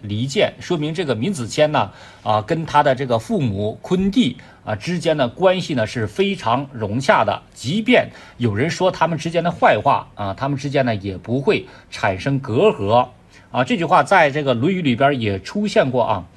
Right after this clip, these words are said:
，“不士大夫不识乌君之路。”这个大夫呢，应该是指季氏。在《论语》里边呢，有一条记载说，这个季氏呢，让闵子骞做毕宰。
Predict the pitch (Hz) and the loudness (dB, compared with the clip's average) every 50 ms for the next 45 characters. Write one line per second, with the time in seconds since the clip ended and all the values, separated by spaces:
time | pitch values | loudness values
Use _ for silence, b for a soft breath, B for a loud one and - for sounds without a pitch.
0 | B B B B B - 120 135 196 247 - - - 302 240 160 131 123 - 233 | B B B B B -6 -2 0 2 2 2 0 0 0 0 -2 0 2 4 4
1 | 220 135 113 - - 101 92 - - - - 285 269 165 127 - - - 117 131 | 4 4 2 0 -2 -6 -8 -10 -12 -8 -4 -2 0 0 -2 -4 -4 -4 -2 -2
2 | 151 156 156 - - - 220 240 247 240 233 - - 196 202 214 214 208 - - | -2 -2 -4 -8 -10 -4 0 2 2 2 2 0 0 2 2 2 2 0 -2 -2
3 | 208 214 226 226 247 285 262 - - - - - B B B B B B 269 226 | -2 0 0 2 2 2 2 2 -2 -6 -14 -20 B B B B B B 0 2
4 | 214 196 - 285 285 - 175 147 - 151 151 139 127 117 117 120 151 208 214 202 | 4 6 8 8 8 8 6 4 2 0 -2 -2 0 0 -2 -2 -2 -2 0 2
5 | 196 190 185 185 185 220 214 156 - 113 107 104 104 101 - - 302 294 214 131 | 2 2 2 0 -2 -4 -6 -6 -6 -6 -6 -6 -6 -6 -6 -6 -4 -2 -2 -2
6 | 113 - - 175 123 - - - - - 240 180 139 120 165 247 254 269 254 190 | -4 -4 -4 -4 -6 -6 -8 -4 2 4 4 4 4 2 0 2 2 2 2 2
7 | 135 110 107 147 156 160 147 135 120 117 110 107 113 110 139 208 - 151 156 175 | 0 -2 0 -2 -2 0 0 0 0 -2 -2 -2 -2 -2 -2 -2 -2 -2 -2 -2
8 | 175 - 240 185 131 - 92 95 104 110 - - - - 185 202 196 196 190 151 | -2 -2 -4 -2 -2 -4 -4 -4 -4 -6 -6 -8 -8 -2 -2 -2 0 -2 -2 -4
9 | 139 127 127 - - 302 277 185 139 - - 170 135 117 107 104 110 123 190 185 | -4 -4 -6 -6 -4 -4 -2 -2 -2 -4 -6 -6 -4 -2 -2 -2 0 0 0 0
10 | 143 120 110 101 117 196 226 214 - 107 - - - 170 165 165 175 175 B B | 0 0 -2 -2 0 0 -2 -2 -4 -6 -6 -4 0 2 2 2 2 -2 B B
11 | B B B B - 254 226 165 123 107 - - - 311 320 302 220 143 110 - | B B B B -2 0 4 4 4 4 2 -2 -6 -2 0 0 0 0 0 0
12 | 110 - - - 107 110 - | -2 -4 -2 0 -2 -2 -2